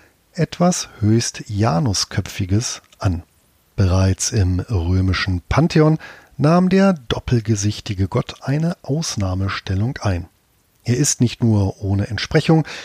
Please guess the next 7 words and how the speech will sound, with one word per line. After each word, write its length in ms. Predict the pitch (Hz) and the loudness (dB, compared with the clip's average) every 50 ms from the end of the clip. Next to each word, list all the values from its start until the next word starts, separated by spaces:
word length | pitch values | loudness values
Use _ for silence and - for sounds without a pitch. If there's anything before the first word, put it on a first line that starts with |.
| - _ | -18 _
in 340 | - - 185 214 220 220 220 - | -2 2 4 4 4 4 2 0
all 300 | - 110 107 107 110 110 | -2 -2 0 2 0 0
den 220 | 110 110 107 101 - | 2 2 0 0 -2
anderen 520 | - - 107 110 110 110 90 101 101 - | -2 -2 -2 0 0 2 0 0 -2 -2
Astralkulten 1080 | - - 98 - - - - - - 101 113 139 147 - - - 120 117 117 - - 113 | -4 -8 -8 -8 -8 -10 -8 -8 -6 -4 -4 -4 -4 -6 -2 0 0 0 0 -2 -2 -2
der 140 | 107 - - | -2 0 -2
Antike, 520 | 101 98 - - 160 160 - 170 170 160 | -4 -4 -2 -2 -4 0 2 0 0 0